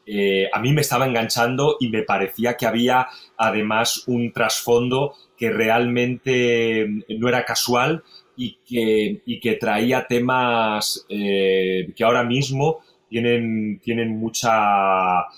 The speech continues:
importancia en el momento que estamos viviendo. Eh, todo el asunto de, todo el asunto de cómo, eh, es vista la,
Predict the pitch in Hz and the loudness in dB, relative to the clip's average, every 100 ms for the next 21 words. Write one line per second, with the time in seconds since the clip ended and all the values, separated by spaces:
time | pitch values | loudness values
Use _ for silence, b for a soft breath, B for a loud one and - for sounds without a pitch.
0 | B - 113 104 - 123 127 - 78 87 | B -14 -8 -6 -2 -2 -2 -6 -8 -4
1 | 95 98 98 104 117 - 107 95 92 92 | -4 -4 -4 -2 -4 -4 -4 -4 -4 -2
2 | 113 95 80 B B _ 87 95 92 98 | -2 -4 -8 B B _ -8 -4 0 0
3 | - 104 98 101 92 92 92 90 90 87 | 0 -6 -8 -6 -2 -2 -2 -4 -4 -6
4 | 85 95 95 95 - 98 98 92 92 98 | -8 -8 -4 -4 -4 -8 -6 -6 -4 -4
5 | 98 98 95 - b b _ 95 95 90 | -4 -2 -4 -6 b b _ -6 -4 -2
6 | 90 90 - - - - - 98 90 87 | -4 -6 -2 -2 0 -2 -4 -2 -2 -2
7 | 85 82 80 | -2 -4 -6